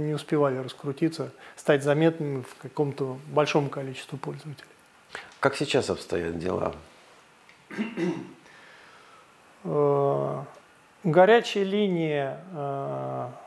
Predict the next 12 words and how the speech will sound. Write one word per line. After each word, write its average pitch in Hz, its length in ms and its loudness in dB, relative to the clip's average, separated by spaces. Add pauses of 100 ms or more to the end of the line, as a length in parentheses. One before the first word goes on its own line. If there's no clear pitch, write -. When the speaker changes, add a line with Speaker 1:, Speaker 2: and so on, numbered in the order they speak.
(600)
Speaker 1:
э, 143 300 4
в - 20 -12
свое 185 400 8
время 175 420 6
влилась 151 720 4 (120)
в 139 840 2 (720)
проект 175 480 6
под 139 160 -4
названием 156 580 4
«Лига 160 280 4
безопасного 143 760 2
интернета». 139 840 2